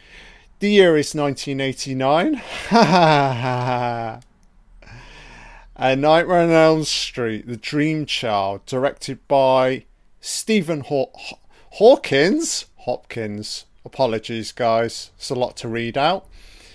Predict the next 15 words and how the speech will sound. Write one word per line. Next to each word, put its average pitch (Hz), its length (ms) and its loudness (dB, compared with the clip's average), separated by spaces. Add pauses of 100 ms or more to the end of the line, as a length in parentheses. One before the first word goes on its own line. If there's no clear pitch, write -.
(420)
So, 160 440 8
if 147 180 2
you're 160 160 -2
interested 147 480 -8
in 139 280 -2
syncing 143 580 -4
up 143 160 -4
with 131 200 -6
me, 170 440 -4 (160)
please 139 200 -8
set - 240 -4
your 135 520 2
timestamp 143 800 -2
to - 120 -12
zero. 147 600 0